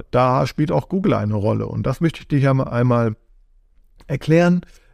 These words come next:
Natürlich zuerst einmal musst du verstehen, was ist eigentlich dieses Duplicate Content und wie, wie entsteht das eigentlich? Und hier kann man eigentlich grob, ähm, sagen, es gibt zwei grobe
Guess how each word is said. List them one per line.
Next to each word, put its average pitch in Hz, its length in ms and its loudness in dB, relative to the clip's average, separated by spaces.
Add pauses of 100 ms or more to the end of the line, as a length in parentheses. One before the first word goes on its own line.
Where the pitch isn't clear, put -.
(100)
Natürlich 151 420 2
zuerst 143 340 2
einmal 135 400 2
musst 131 280 -4
du 135 140 0
verstehen, 127 460 -2
was 117 140 -2
ist - 160 -6
eigentlich 117 400 0
dieses 110 300 -4
Duplicate 117 600 -2
Content 117 520 0
und 113 280 -2
wie, 120 400 -2
wie 113 280 -4
entsteht 127 400 -2
das 117 240 -2 (100)
eigentlich? 107 460 -6 (140)
Und 113 220 -10
hier 120 100 -2
kann 170 140 2
man 190 120 2
eigentlich 180 440 0 (360)
grob, 160 420 -2
ähm, 139 300 0
sagen, 139 360 0
es 127 140 -2
gibt - 280 -4 (480)
zwei 147 580 2 (400)
grobe 147 800 0